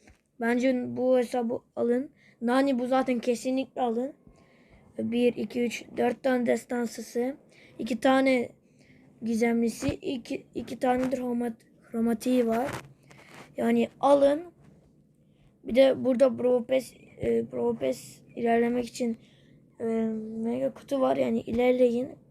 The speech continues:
Gö-, görev de var yani. İlerleyin. S-, e, skinlere de bir bakalım. Belki skin vardır. Nita'ya. Ha, yani Colt. Çok skin değil.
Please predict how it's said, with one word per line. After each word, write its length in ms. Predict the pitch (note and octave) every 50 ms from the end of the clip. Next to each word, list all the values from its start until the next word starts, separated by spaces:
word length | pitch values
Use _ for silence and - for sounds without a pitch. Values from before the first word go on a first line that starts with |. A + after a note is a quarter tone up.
| - _ - _ - - - _ _ -
Gö-, 160 | A3 A#3 A#3
görev 340 | G#3 A#3 A3+ A#3+ C4 C#4 B3+
de 120 | C4 B3 A3+
var 160 | A3+ A3+ A3
yani. 300 | A3+ A3+ G#3+ G#3+ G#3+ G#3 G#3 G#3 - _ _ _ _ _ _ _ _ _ -
İlerleyin. 540 | A3+ A3+ A3+ A3+ A#3 A#3 A#3+ B3 C4 D4+ - - - - - - - - - - - - - - - -
S-, 320 | - - - - - -
e, 280 | A#3+ A3+ A3+ A3+ A3+ A#3+
skinlere 500 | A3+ - - D4+ D4 E4 F#4 G4 G#4+ -
de 120 | G4+ C#4+ B3+
bir 100 | A#3+ A3+
bakalım. 400 | A#3 A3+ - A#3 A3+ B3 C4 A#3
Belki 300 | A3+ A3 A3 G#3 - A3
skin 300 | - - C4+ B3 A#3+ A3+
vardır. 420 | A3 A3 G#3 G3 G#3 A3 A3 - _ _ _ _ _ _ _ _ _ _ _ - - _ _ _ _ _
Nita'ya. 560 | A3+ A3 G#3+ - - G#3+ G#3+ A3 A3 A3 A#3+ B3+ - - _ _ - - _ _ - _ _ - - _ _ _ _ _ _ _ _ _ _ - - - - _ _ _ _ _ _ _ _ _ _ _ - - - - - _ _ _ _ -
Ha, 120 | - - C#4
yani 480 | - - - C#4 C#4+ C4+ A#3 G3+ A3+ -
Colt. 420 | - B3 A#3 A3+ - A#3+ - - - - - - - - _ _ _ _ _ _ - - _ _ _ _ _ _ - - _ _ _ - - _ _ - - - _ - - - _ _ _ _ _ _ _ _ _ _
Çok 300 | - - A3+ G#3+ - -
skin 580 | - - - - - G#3+ G#3+ G#3+ G#3+ G#3+ G#3+
değil. 300 | A3 G#3+ G#3+ G#3+ G#3+ G#3+